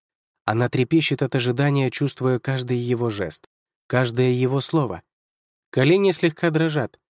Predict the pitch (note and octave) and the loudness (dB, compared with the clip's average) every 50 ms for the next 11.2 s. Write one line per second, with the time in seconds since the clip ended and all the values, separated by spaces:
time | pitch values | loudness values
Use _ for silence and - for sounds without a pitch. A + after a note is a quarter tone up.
0 | _ _ _ - C3 B2 A#2+ C#3 D#3+ D#3 D3+ D3+ D3+ D3 - E3 - - - F3 | _ _ _ -4 -4 -2 2 2 2 4 4 2 2 0 0 -2 -4 0 0 0
1 | D3+ A2+ G#2 - - - - G#2+ A#2 A2 A2+ A#2+ B2 A2 F2 - - - - - | 2 2 0 -4 -6 -6 -4 -4 -4 -4 -2 -2 -2 -2 -2 -4 -8 -12 -12 -12
2 | - - _ _ _ _ _ _ _ _ _ _ _ - A#2 C3 D3 D3+ - G3 | -16 -20 _ _ _ _ _ _ _ _ _ _ _ -2 0 2 2 2 2 0
3 | F#3+ - - F#3 F#3 D#3+ - - F3 D#3 - E3 E3+ E3 D#3 - G#3 G#3 G3+ F#3+ | -2 0 2 2 2 2 2 0 0 2 2 2 4 2 2 0 0 0 0 0
4 | D#3+ - - D#3 F3 F#3 F#3 F3+ D#3+ - E3+ D3+ C3+ D3 D3 D3 C3 A2 - - | -2 0 0 2 2 4 4 2 0 0 -2 0 0 2 2 2 0 -2 -4 -4
5 | G2 F#2+ F2+ - - - G#2+ G2 - - D#3+ E3+ E3+ E3 E3 D#3+ D3+ C#3+ _ D#3 | -6 -6 -8 -8 -6 -6 -6 -6 -2 0 2 4 4 4 2 2 0 -2 _ -2
6 | F3+ F3 F3+ D#3 C#3 C#3 C3 A2+ G#2 G2 F2 D#2 D2 C2+ - - - _ _ _ | 2 2 2 2 2 0 -2 -2 -2 -4 -6 -6 -8 -12 -16 -18 -20 _ _ _
7 | _ _ _ _ _ _ _ _ - A2+ A#2 C#3 D#3 D#3 - - D3 C3+ C3+ C3 | _ _ _ _ _ _ _ _ -2 0 2 4 4 2 2 0 0 0 2 2
8 | B2+ A#2+ A2 G#2 G#2 A#2+ C3+ D3+ D#3+ D#3 E3+ E3 - _ _ _ _ - - - | 0 0 -2 -2 0 0 2 2 2 0 -2 -6 -8 _ _ _ _ -12 -2 0
9 | G3 F#3+ G3+ G3+ G3 F#3+ D#3+ - - D#3+ D3+ - - G3 G#3+ - - - G3 - | 2 2 2 2 2 2 0 0 0 -2 0 0 0 -2 -2 -2 -4 -6 -6 -2
10 | - E3 D#3 D#3 D3+ C3+ C3 E3 F3 D#3+ - E3 D#3 C3+ A#2+ A2 G#2+ G2+ F#2 F2+ | 0 0 2 2 2 2 2 0 0 0 0 0 0 0 -2 -4 -4 -4 -4 -6
11 | F2 F2+ - | -8 -12 -14